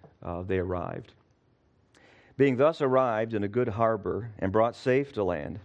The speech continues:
they fell upon their knees and thanked the God of heaven, who had brought them over the vast and furious ocean,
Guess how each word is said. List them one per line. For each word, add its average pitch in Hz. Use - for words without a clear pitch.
they 101
fell 143
upon 143
their 127
knees 127
and 104
thanked 110
the 98
God 104
of 101
heaven, 107
who 107
had 107
brought 117
them 120
over 113
the 101
vast 107
and 101
furious 101
ocean, 95